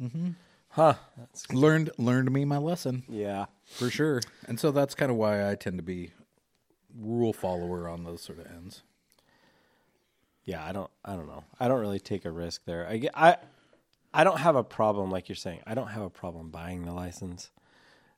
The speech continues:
Speaker 2: but I just, my issue is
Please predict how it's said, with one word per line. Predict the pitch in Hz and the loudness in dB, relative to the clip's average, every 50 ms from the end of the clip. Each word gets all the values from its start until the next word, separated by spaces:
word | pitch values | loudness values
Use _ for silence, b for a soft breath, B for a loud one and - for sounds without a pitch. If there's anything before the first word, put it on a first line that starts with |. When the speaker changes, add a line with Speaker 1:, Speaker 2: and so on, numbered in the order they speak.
| b _ | b _
Speaker 2:
but | - 98 92 90 - - _ _ _ _ _ _ _ _ _ _ _ _ | -2 -2 -2 -2 -6 -10 _ _ _ _ _ _ _ _ _ _ _ _
I | - 127 | -4 0
just, | 127 131 143 131 139 - - - _ _ _ _ _ _ _ | 6 6 6 6 6 -2 -8 -12 _ _ _ _ _ _ _
my | - 120 117 120 127 | -6 0 2 4 4
issue | 131 107 95 117 107 - - - 110 104 101 98 101 | 4 2 0 -4 -2 -4 -2 -2 0 0 0 0 -2
is | - 98 95 92 90 90 90 85 87 - - | -4 -4 -4 -2 -2 -4 -4 -6 -8 -12 -14